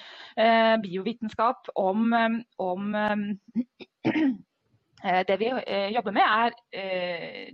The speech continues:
dyr eller animalske, eh, aktører, får jeg kalle det. Og så har vi plante-, plantevitenskap. Så vi har liksom husdyr og akvakultur, og så har vi planter,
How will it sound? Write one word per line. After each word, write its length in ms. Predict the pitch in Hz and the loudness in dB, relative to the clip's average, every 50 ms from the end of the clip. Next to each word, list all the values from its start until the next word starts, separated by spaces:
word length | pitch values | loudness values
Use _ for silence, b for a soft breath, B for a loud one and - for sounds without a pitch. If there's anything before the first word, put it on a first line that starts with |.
| - _ | -20 _
dyr 300 | - 208 202 233 - 262 | -20 -20 -20 -8 -2 0
eller 140 | 190 190 - | 0 0 0
animalske, 1200 | 185 208 220 214 180 165 165 170 - - - _ - 202 190 190 185 190 190 190 190 185 185 190 B B B B B B B B - | -2 -2 -2 2 2 2 2 2 -2 -10 -20 _ -2 0 2 4 4 4 4 4 4 4 2 2 B B B B B B B B 0
eh, 960 | 196 190 180 180 180 175 175 175 170 170 170 165 165 - - 160 160 165 170 | 2 4 6 6 6 6 6 6 6 6 4 2 2 0 0 0 0 0 0
aktører, 640 | - - - - - - - 208 214 - 370 370 269 | -2 -2 -4 -6 -6 -6 -4 -2 -2 -2 -2 -6 -4
får 300 | 262 277 269 285 294 294 | 0 2 2 4 4 4
jeg 60 | 294 | 2
kalle 180 | - 262 233 240 | 2 2 4 6
det. 160 | 302 415 415 339 277 | 6 6 6 6 4
Og 80 | 294 - | 2 0
så 240 | - - 254 233 | -2 0 2 4
har 160 | 233 247 269 220 | 4 4 4 2
vi 80 | 262 | 0
plante-, 500 | - - 269 214 170 - _ - 143 165 B B - | 0 0 -2 -2 -2 -8 _ -2 -2 -2 B B -6
plantevitenskap. 600 | - 240 214 - - - - - - - - - | -6 -6 -6 -4 -6 -10 -10 -10 -8 -10 -12 -12
Så 100 | - - | -10 -2
vi 60 | 170 196 | -2 0
har 80 | 214 | 0
liksom 180 | 214 208 202 240 | 0 -4 -8 -8
husdyr 480 | 233 165 - - - - 170 175 - | -12 -12 -16 -18 -12 -10 -6 -4 -2
og 80 | - - - | -4 -4 -6
akvakultur, 580 | - - 190 - - 233 - - - 370 427 349 | -4 -6 -6 -6 -6 -12 -14 -8 -4 -4 0 0
og 100 | 247 - | -2 -2
så 140 | - 208 202 | -2 -2 0
har 140 | 196 170 | 0 0
vi 180 | 160 190 208 208 - _ _ _ _ _ | 2 0 0 0 -2 _ _ _ _ _
planter, 720 | - 240 220 208 170 147 - _ _ _ _ - 135 143 | -4 -2 -2 -2 -4 -6 -14 _ _ _ _ -6 -4 -4